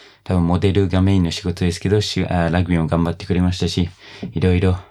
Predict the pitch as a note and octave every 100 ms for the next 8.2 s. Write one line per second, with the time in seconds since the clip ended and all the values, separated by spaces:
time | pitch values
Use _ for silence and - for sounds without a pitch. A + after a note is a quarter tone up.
0 | - F2 F2+ F2+ F2 - E2+ - F2+ F2+
1 | - E2+ E2+ E2+ D#2 - _ _ _ -
2 | - G#2+ D2+ _ _ _ F2 E2 D#2 D2+
3 | - _ _ _ _ _ _ - G2+ E2+
4 | E2 D#2 F2+ F2 F2 F2 E2 E2+ - -
5 | F2 E2+ - G#2 F#2+ E2+ F2 E2 - -
6 | F#2 - F2 D#2 D#2+ D2+ F2 D#2+ D#2+ D#2
7 | D#2+ D2+ - F2+ E2+ - - - - E2+
8 | D#2+ D2+